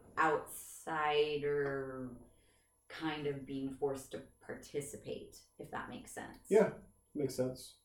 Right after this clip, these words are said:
Speaker 1: Um, yeah, so I've studied a lot of religion. I know a decent amount about religion. I'm not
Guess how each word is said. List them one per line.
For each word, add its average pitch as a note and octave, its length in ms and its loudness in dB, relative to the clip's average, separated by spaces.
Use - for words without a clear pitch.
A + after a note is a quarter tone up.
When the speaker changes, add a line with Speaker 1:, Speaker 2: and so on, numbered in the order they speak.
Speaker 1:
Um, D3 600 -4
yeah, E3+ 240 0
so D#3 480 0
I've D#3+ 100 0
studied C4 520 0
a B3+ 60 2
lot A3+ 240 2
of A3 120 2
religion. A3+ 680 -4
I D#3 60 -8
know D3 360 -4
a G#3 40 -2
decent G3+ 360 -6
amount G3+ 220 -4
about F#3+ 240 -4
religion. F#3 560 -6
I'm D3+ 160 -8
not C#3 280 -4